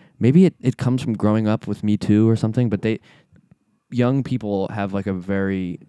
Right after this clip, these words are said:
different idea of sex than, than our generation. And it's, it's a very bizarre thing, 'cause I, I,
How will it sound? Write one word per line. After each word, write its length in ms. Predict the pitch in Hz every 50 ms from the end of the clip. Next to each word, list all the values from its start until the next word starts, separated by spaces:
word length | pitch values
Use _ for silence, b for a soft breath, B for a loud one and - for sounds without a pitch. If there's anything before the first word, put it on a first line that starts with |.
| - -
different 440 | 107 104 - - 104 95 92 - - _ - b b b b b b b b b b b b b b _ _ _ _ _ _ _ -
idea 500 | 98 98 87 - 101 104 104 101 95 85
of 120 | 82 -
sex 400 | - - - 101 92 85 - -
than, 240 | - 95 87 82 76 -
than 200 | - 98 92 87
our 200 | - 95 95 95
generation. 580 | 90 90 92 85 80 73 76 76 - - - - _ _ _ b b b b b b
And 100 | 110 110
it's, 140 | 107 - -
it's 160 | 107 101 -
a 40 | 104
very 220 | 98 113 117 120
bizarre 380 | 98 101 90 101 101 98 95 95
thing, 280 | - 107 101 90 87 80
'cause 180 | - 98 87
I, 100 | 92 90 - _ _ _ _ _ - -
I, 160 | - - 90